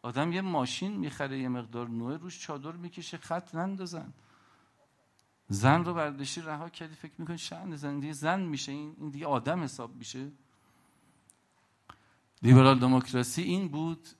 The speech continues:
که بانک‌ها به جای اینکه بیان پول آدمی که پول داره کار بلد نیست و برسونن به صنعتی که پول نداره خوابیده، خودشون شدن بنگاه اقتصادی، خرخرهٔ مردم رو جویدن.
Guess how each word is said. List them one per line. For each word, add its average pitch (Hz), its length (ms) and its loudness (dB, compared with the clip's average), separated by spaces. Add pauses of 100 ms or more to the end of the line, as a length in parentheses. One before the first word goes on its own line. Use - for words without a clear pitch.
(160)
که - 120 -2
بانک‌ها 131 580 6
به 160 140 -4
جای 151 180 -2
اینکه 160 260 -4
بیان 139 380 0 (580)
پول 170 480 2 (220)
آدمی 151 380 2
که - 140 -6
پول 190 360 -4
داره 131 240 0
کار 160 280 2
بلد 123 400 -2
نیست 113 240 -8
و 110 40 -4
برسونن 165 580 -2
به 151 80 -8
صنعتی 139 560 -2
که 139 140 -8
پول 180 440 -4
نداره 123 280 -2
خوابیده، 123 480 -8
خودشون 170 380 -8
شدن 175 240 -6
بنگاه 143 320 2
اقتصادی، 131 600 -6
خرخرهٔ 135 680 0
مردم 147 360 -2
رو 170 60 -6
جویدن. 143 600 -4